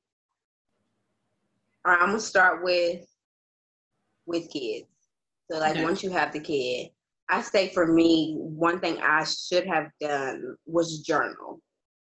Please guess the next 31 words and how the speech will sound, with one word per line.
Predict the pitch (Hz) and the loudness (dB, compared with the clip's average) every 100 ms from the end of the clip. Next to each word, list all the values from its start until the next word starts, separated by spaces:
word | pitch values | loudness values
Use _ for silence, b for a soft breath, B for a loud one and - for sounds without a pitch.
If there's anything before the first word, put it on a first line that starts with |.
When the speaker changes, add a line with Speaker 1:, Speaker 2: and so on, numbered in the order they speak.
| _ - | _ -10
Speaker 1:
like, | 165 160 | -8 -8
write | 160 160 160 151 147 - | -4 2 4 4 2 -2
how | - 160 143 | -4 0 2
I | 123 | 2
was | 110 - | -2 -6
feeling, | - 127 - 127 - - - | -8 -8 -8 -12 -18 -18 -14
because | 160 170 160 | -6 -4 2
then | 165 | 2
Speaker 2:
Yeah. | 156 | 4
Speaker 1:
I | 151 | 2
would | 151 | 0
have | 143 | -2
been | 151 | -4
able | 147 143 147 | -4 -4 -6
to | 156 | -6
express | 143 - - _ 160 165 160 _ _ _ - | -6 -6 -18 _ -4 -2 -4 _ _ _ 0
how | 151 | 2
I | 147 98 135 | 2 -2 -4
was | 143 - | -8 -12
feeling, | - 120 107 87 117 - _ _ _ _ - | -10 -8 -8 -10 -14 -16 _ _ _ _ -10
and | 165 160 | -4 -2
that | 156 | 0
would | 156 151 | 0 0
have | 147 143 147 147 _ _ _ - | 0 0 -2 -6 _ _ _ -12
eased | 208 208 202 | -6 -6 -4
some | 180 165 | -2 -2
of | 151 | -2
the | 147 | -6
tension | 147 147 143 - 147 | -6 -8 -6 -8 -8
so | 151 - 156 151 | -8 -4 -2 0
that | 156 143 139 135 | 0 2 2 0